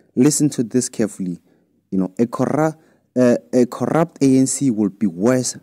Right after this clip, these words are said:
than the apartheid." And this is what I'm saying, guys. The corrupt A N C is making Umkhonto weSizwe the opposition. You know, so this takes us back to what Oliver Tambo said, guys.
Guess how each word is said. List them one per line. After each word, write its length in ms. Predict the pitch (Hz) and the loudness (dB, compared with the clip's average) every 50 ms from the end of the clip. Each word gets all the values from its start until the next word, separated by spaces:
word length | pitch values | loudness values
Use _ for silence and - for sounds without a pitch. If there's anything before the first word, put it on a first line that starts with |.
| _ _ | _ _
than 240 | - 131 131 123 - | -2 -2 -2 -2 -4
the 160 | - - - - | -8 -8 -8 -6
apartheid." 720 | - 104 - - - 104 - - - 104 95 95 87 - - _ _ _ _ _ _ | -6 -6 -10 -10 -16 -18 -20 -10 -4 -2 -2 -2 -4 -6 -12 _ _ _ _ _ _
And 280 | - 123 123 123 120 113 | -4 -2 0 0 0 0
this 180 | 135 147 - | 0 -2 -2
is 100 | 131 123 | -6 -10
what 200 | - _ 120 117 | -8 _ -4 -2
I'm 100 | 104 98 | -2 -4
saying, 300 | - - - 101 98 92 | -4 -6 -6 -4 -4 -4
guys. 360 | 85 - 85 82 76 - - - _ _ _ _ _ _ _ _ _ _ | -4 -6 -6 -6 -6 -8 -10 -16 _ _ _ _ _ _ _ _ _ _
The 80 | - 117 | -4 -4
corrupt 440 | - - 135 127 151 156 - - | -4 -4 -2 -2 -2 -2 -2 0
A 120 | 143 139 135 | 2 4 4
N 100 | 135 135 | 4 2
C 280 | 127 - - 139 131 - | -2 -4 -4 -4 -2 -2
is 160 | 107 - - | -4 0 2
making 380 | 113 113 113 113 - - 123 - | 2 2 2 0 0 -4 -4 -2
Umkhonto 540 | - 107 104 - - - 135 131 127 123 104 | -2 -4 -4 -4 -6 -4 -2 0 0 0 0
weSizwe 640 | 101 101 98 - - - 135 123 113 113 110 101 | 0 -2 -2 -2 -4 -4 -4 -2 0 -2 -2 -2
the 100 | - - - | -4 -4 -4
opposition. 840 | 101 101 - - - 90 87 87 95 95 - - - 87 76 73 - _ _ _ _ _ _ _ _ _ _ _ _ _ _ _ _ _ _ _ | -4 -6 -6 -8 -12 -10 -8 -8 -8 -8 -6 -4 -4 -4 -4 -6 -12 _ _ _ _ _ _ _ _ _ _ _ _ _ _ _ _ _ _ _
You 120 | _ 101 107 | _ 0 2
know, 200 | 107 104 - - - | 2 2 0 -2 -4
so 400 | - - 151 143 139 139 127 - | -2 2 4 6 6 6 4 2
this 260 | - 127 147 156 156 | 0 0 0 0 0
takes 320 | - - 147 123 - - | -2 -2 -2 -2 -2 -2
us 160 | 123 127 120 | -2 -2 -2
back 240 | - _ 123 123 120 | -2 _ -2 -2 0
to 140 | - - 117 | -2 -4 -2
what 220 | 110 113 110 - - | 0 0 0 -2 -2
Oliver 320 | 95 95 90 92 92 98 92 | -4 -2 -2 -2 -2 -4 -6
Tambo 380 | - - - 120 120 104 95 | -8 -6 -4 -4 -2 -2 -2
said, 440 | 95 - - 143 143 - - - _ | -4 -4 -2 -2 -2 -4 -6 -8 _
guys. 320 | - 87 80 - - - | -4 -4 -4 -4 -10 -14